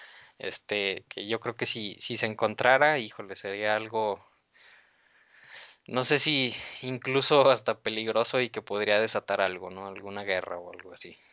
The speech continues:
Este, porque, pues, dentro del arca que está, pues, están las dos tablas que se,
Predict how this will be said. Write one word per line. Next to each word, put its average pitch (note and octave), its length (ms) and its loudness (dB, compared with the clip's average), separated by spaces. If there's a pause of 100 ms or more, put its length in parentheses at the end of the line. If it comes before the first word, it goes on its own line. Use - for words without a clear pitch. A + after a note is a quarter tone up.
(320)
Este, - 440 -16 (120)
porque, - 260 -10
pues, - 420 -4 (140)
dentro A#2+ 360 4
del A2+ 140 4
arca A2+ 280 0
que A#2+ 80 -2
está, C#3+ 420 2
pues, G2+ 160 -14
están G#2 360 -8
las G#2 180 -4
dos G#2 240 -2
tablas G2+ 640 0 (140)
que F2+ 500 -6 (580)
se, - 240 -6